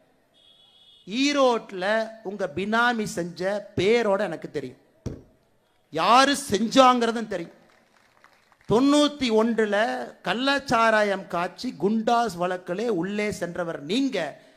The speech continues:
காந்தின்னு பேர் வச்சுக்கிட்டு எங்களுக்கு பாடம் எடுக்க வேண்டாம். தமிழகத்திலே நேர்மை என்ன? அண்ணன் பெரிய கருப்பன் அவர்கள், நாம் ஒரு அறிக்கை கொடுக்கிறோம். "அண்ணே,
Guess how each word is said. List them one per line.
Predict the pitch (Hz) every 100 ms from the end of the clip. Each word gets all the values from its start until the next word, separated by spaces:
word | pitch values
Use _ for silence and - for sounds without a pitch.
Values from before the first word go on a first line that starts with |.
| _ 135
காந்தின்னு | 127 190 233 247 226 240 226 185
பேர் | 175 214 196
வச்சுக்கிட்டு | 180 165 165 214
எங்களுக்கு | 156 185 214 220 202
பாடம் | 170 170 240 233
எடுக்க | 185 185 165
வேண்டாம். | 165 175 247 - - - -
தமிழகத்திலே | 202 262 262 247 247 254 285
நேர்மை | 190 190 254 285 262 226
என்ன? | 185 160 - - - - - - - - - - - - - - - _ -
அண்ணன் | 226 285 302
பெரிய | 233 277 294
கருப்பன் | 240 226 202
அவர்கள், | 185 156 156 -
நாம் | 208
ஒரு | 226
அறிக்கை | 214 247 277 262
கொடுக்கிறோம். | 220 208 185 170
"அண்ணே, | 196 240 233